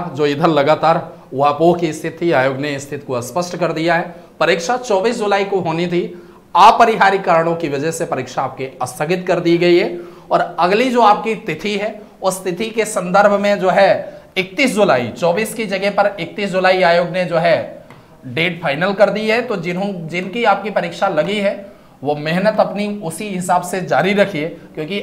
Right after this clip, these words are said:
अब चौबीस जुलाई की जगह पर आपका इकतीस जुलाई को आपकी परीक्षा का आयोजन होगा।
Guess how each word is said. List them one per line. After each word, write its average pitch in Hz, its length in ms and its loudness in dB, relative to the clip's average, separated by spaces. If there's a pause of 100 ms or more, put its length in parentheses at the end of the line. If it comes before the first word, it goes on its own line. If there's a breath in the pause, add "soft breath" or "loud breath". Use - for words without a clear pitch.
(100)
अब 185 240 0
चौबीस 185 280 -2
जुलाई 180 280 2
की 180 140 -4
जगह 170 280 -4
पर 165 120 2
आपका 175 680 0
इकतीस 185 380 -6
जुलाई 175 280 2
को 175 140 -2
आपकी 170 260 4
परीक्षा 160 400 -4
का 165 120 0
आयोजन 131 380 -2
होगा। 92 380 -14